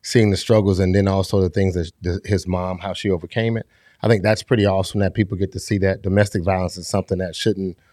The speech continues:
you know, it's, it's a tough, it takes a toll on not just the individual, but the family as a whole. And then to find a survivor of domestic violence is, is pretty awesome. And then to see them have a,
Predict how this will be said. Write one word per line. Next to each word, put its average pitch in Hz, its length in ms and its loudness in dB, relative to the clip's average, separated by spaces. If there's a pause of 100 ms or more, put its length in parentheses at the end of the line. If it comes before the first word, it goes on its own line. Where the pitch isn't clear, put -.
(340)
you 101 60 -2
know, 95 120 4
it's, 98 280 -2
it's 113 160 0
a 107 80 0
tough, 98 360 0
it 110 100 -6
takes 110 240 -2
a 98 40 -4
toll 98 300 -2
on 90 280 -2 (380)
not 104 160 0
just 104 200 0
the 113 80 0
individual, 101 480 2
but 95 160 0
the 107 80 -2
family 95 380 0
as 92 120 2
a 92 80 0
whole. 92 460 2 (340)
And 101 100 -2
then 101 120 2
to 95 40 0
find 101 320 0
a 95 60 0
survivor 98 600 -2
of 90 320 -4
domestic 90 380 -4
violence 87 440 -2
is, 87 380 -2
is 85 120 -6
pretty 92 300 0
awesome. 87 400 -4 (320)
And 101 100 0
then 101 120 4
to 95 80 2
see - 160 2
them 101 140 2
have 98 240 2
a, 90 40 0